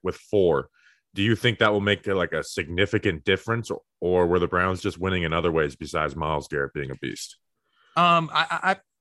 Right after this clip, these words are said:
Speaker 2: I think Myles Garrett was a big piece of the Browns being successful defensively, but they were winning in different areas as well. I mean, of course, they were, Carolina was trying to throw the ball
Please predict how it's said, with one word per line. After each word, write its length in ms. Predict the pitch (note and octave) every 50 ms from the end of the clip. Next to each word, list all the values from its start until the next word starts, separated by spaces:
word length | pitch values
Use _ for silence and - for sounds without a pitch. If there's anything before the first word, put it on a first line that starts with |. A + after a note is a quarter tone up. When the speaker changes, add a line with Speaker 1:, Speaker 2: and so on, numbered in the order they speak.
| _ -
Speaker 2:
I 100 | F3+ A3
think 220 | - D#4 D#4 C4
Myles 280 | G3 E3+ E3+ D#3 C#3 -
Garrett 400 | - D#3 D3 C#3+ C#3+ C#3+ A2+ B2+
was 180 | C3 C3 B2+
a 100 | C3 G2+ - -
big 240 | C3 B2 A#2+ - -
piece 420 | - - A#2+ A#2 A2+ A2 - -
of 420 | - G2 G#2+ G#2+ G2+ G2+ G2+ F#2+ - - _
the 80 | - A2
Browns 340 | - - A2+ A2+ A2+ A2 -
being 220 | - A#2 A2 A2
successful 680 | G#2+ - A2+ A2 - - - A2 A2 - - - B2 A2+ -
defensively, 600 | A2+ A2 - - A#2+ A2+ - A#2+ - - A2+ A2
but 220 | G#2 A#2+ A#2 G#2
they 140 | - A#2+ C#3
were 160 | D#3+ D#3 C3+
winning 320 | A#2+ A#2 B2+ B2+ B2 A#2 A2+
in 340 | G#2+ G#2+ - G2+ G#2+ A2 - _ _ _ -
different 320 | - - B2+ - A2+ G#2+
areas 380 | - G#2 A2+ B2 A#2 A2+ A2+ -
as 120 | A#2 -
well. 280 | - A#2+ A#2+ B2 A#2 G#2
I 100 | - G#2+
mean, 320 | A2+ A#2 A#2 A2+ A2 G#2+ - -
of 100 | A2 -
course, 680 | - C#3 B2+ A#2+ A#2 - - - - - - - - _ _ _ _ _
they 80 | A2+ A#2+
were, 100 | A#2+ G#2 - _ _ _ _ _ _ -
Carolina 340 | D3+ D3 D3 C#3 C#3+ C#3
was 120 | B2 A#2 -
trying 180 | - C3+ B2+
to 60 | A2 -
throw 200 | - B2+ B2 C3+
the 120 | C3+ C3
ball 440 | G#2+ A2+ G#2+ G#2 G#2 G#2 A2+ A#2